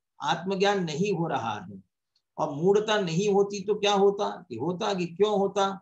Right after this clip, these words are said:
क्योंकि हो रहा है प्रति समय। तो किसे हो रहा है, कैसे हो रहा है, ये, ये चर्चा मैंने आप पर छोड़ी है, तो प्रश्न में छोड़ता जाता हूँ, उसका,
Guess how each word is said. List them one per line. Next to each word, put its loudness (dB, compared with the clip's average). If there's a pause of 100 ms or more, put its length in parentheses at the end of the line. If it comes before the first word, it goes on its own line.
(300)
क्योंकि -6
हो -2
रहा -2
है -8
प्रति -12
समय। -16 (1040)
तो -12 (160)
किसे -2
हो 2
रहा 2
है, 0
कैसे -4
हो -2
रहा 0
है, -2 (460)
ये, 0
ये -2
चर्चा -4
मैंने -2
आप -4
पर -4
छोड़ी -4
है, -4
तो -20
प्रश्न -4
में -4
छोड़ता -4
जाता -2
हूँ, -4 (100)
उसका, -4